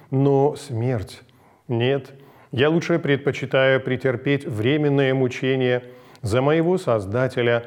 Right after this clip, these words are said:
а потом с Ним вечно жить, нежели отказаться от Него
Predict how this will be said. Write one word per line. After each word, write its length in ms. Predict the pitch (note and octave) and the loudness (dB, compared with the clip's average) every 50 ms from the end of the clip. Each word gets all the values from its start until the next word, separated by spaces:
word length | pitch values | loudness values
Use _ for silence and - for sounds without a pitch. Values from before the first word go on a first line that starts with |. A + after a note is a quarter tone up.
| - - - - - _ - - | -8 -20 -20 -20 -20 _ -6 -2
а 120 | C#3+ D3 | 0 0
потом 320 | D#3+ D#3+ D#3 F#3 F3+ F3+ | 2 0 2 2 0 0
с 120 | D#3+ - - | 0 -2 0
Ним 200 | E3 D#3+ D#3 D#3 | 0 2 2 2
вечно 500 | C3 A2+ C3 D3+ D3+ - - C#3 C3 A#2+ | 2 0 0 -2 -2 -2 -2 -2 -2 0
жить, 400 | G2 G2+ A#2 C3+ C3+ B2+ - - - - - - - - _ | 0 0 0 0 -2 -4 -8 -14 -20 -20 -20 -20 -20 -16 _
нежели 380 | - A#2+ C3 C#3 B2 C3+ C3 C3 | -2 0 0 2 4 4 4 4
отказаться 680 | C3 B2+ - - C#3 C#3 B2+ D#3+ F3 E3+ E3+ - D#3+ | 4 4 2 2 0 2 2 2 0 0 0 0 0
от 160 | D#3 D3+ D#3 | 0 0 0
Него 420 | D#3 D3 C#3+ C#3 C#3+ C#3+ D3 C#3+ | 0 2 4 4 4 4 2 0